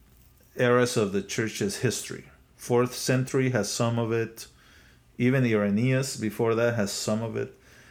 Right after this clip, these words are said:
Fifth century, Alexandria, Antioch, they have different takes on the Spirit in the life of Christ. Uh, then you have other theologians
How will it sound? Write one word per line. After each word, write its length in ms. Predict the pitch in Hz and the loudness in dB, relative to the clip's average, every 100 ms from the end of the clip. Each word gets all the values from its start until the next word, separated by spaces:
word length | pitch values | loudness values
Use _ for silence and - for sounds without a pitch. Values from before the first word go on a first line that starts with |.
| - - _ | -20 -20 _
Fifth 340 | - 143 139 - | 0 2 2 2
century, 580 | - 139 139 - 135 | 0 0 0 0 2
Alexandria, 800 | 120 110 107 - 131 131 131 131 120 | 2 2 0 2 2 2 4 2 2
Antioch, 800 | 120 127 127 127 117 117 - - _ _ _ _ _ _ _ _ - | 2 2 0 2 2 0 -6 -18 _ _ _ _ _ _ _ _ -4
they 120 | 107 | -2
have 260 | 107 113 107 | 2 2 2
different 400 | 120 127 110 101 | 2 2 -2 0
takes 320 | 120 117 - | 0 0 0
on 120 | 113 | 0
the 120 | 107 | -2
Spirit 580 | 101 - 120 113 117 113 | -2 -4 0 2 0 -2
in 180 | - 101 | -4 -2
the 80 | 101 | -2
life 260 | 104 110 | -2 -2
of 140 | 104 - | -6 -6
Christ. 500 | - 113 107 - - - - - _ _ _ - | -2 0 0 -4 -14 -20 -20 -20 _ _ _ -6
Uh, 280 | 107 101 - | -2 0 -2
then 200 | 113 123 | -2 0
you 100 | 131 | 2
have 200 | 131 120 | 2 4
other 220 | 120 127 | 4 2
theologians 1160 | 131 117 107 107 120 127 143 147 147 - - | 2 0 2 2 2 0 -4 -4 -6 -6 -8